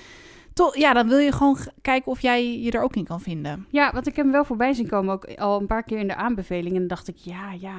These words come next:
Speaker 2: hmm, ik weet niet." Dan las ik de flaptekst en dan was ik niet meteen heel enthousiast, om eerlijk te zijn. Ik bedoel,
Speaker 1: Dat had ik
Speaker 2: hè,
Speaker 1: ook.
Speaker 2: we mogen kritische noten plaatsen.
Speaker 1: <laughs>
Speaker 2: Maar ik vind het inderdaad des te leuker dat hij dan wordt aangeraden. En dat je gewoon,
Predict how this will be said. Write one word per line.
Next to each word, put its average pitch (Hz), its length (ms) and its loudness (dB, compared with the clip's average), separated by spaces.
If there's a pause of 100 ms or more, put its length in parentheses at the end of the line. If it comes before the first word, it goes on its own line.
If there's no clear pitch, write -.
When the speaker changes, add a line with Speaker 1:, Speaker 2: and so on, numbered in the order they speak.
(100)
Speaker 2:
hmm, 196 200 -4
ik 175 120 -8
weet 233 180 -4
niet." 214 140 -2
Dan 190 100 -6
las 196 180 -4
ik 196 60 -14
de 185 80 -10
flaptekst 226 580 -6
en 202 60 -8
dan 202 80 -6
was 202 100 -6
ik 208 60 -16
niet 226 220 0
meteen 214 380 -4
heel 202 220 -4
enthousiast, 190 520 -6
om 226 60 -8
eerlijk 220 300 -6
te 214 80 -8
zijn. 226 320 -4
Ik - 600 -10
bedoel, 269 80 6
Speaker 1:
Dat 240 160 2
had 214 80 -2
ik - 60 -4
Speaker 2:
hè, 175 80 -4
Speaker 1:
ook. 196 100 -8
Speaker 2:
we 202 100 -6
mogen 220 280 0
kritische 220 420 -4
noten 202 320 -2
plaatsen. 233 600 2
Speaker 1:
<laughs> 277 520 2
Speaker 2:
Maar 233 360 4
ik 226 120 -4
vind 247 180 0
het 233 120 -4
inderdaad 214 400 0
des 240 200 0
te - 80 -2
leuker 214 380 0
dat 196 140 -4
hij 214 80 -6
dan 190 300 -4
wordt 196 240 -8
aangeraden. 180 640 -4
En 185 100 -6
dat 196 140 -6
je 214 100 -10
gewoon, 185 480 -4